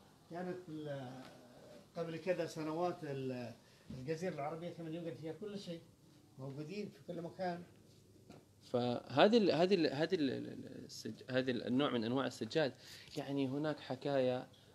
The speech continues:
Speaker 2: أو هناك تاريخ وراء هذه ال-، الرسومات ورموزها الم-، الموجودة. يعني المفروض الناس تطلع على هذه الخلفية عشان تعرف قيمة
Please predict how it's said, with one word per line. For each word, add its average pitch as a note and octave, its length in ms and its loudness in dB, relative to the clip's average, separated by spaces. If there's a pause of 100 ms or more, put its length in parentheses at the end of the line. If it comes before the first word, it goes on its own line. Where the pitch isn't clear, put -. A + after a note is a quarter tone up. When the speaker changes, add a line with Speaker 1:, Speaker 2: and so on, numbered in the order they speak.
Speaker 2:
أو B2 80 2
هناك C3+ 340 2
تاريخ C3 520 0
وراء B2 260 2
هذه A#2 260 -4
ال-، A2+ 380 -4
الرسومات B2 600 0
ورموزها A#2+ 640 2 (440)
الم-، A2+ 280 -2
الموجودة. A2 600 -2 (100)
يعني A#2 120 -8
المفروض B2 440 4
الناس B2+ 400 2 (840)
تطلع C#3+ 500 4
على A#2+ 160 4
هذه B2 240 2
الخلفية A#2+ 520 2
عشان A#2+ 220 0
تعرف C3 400 0
قيمة E3 280 8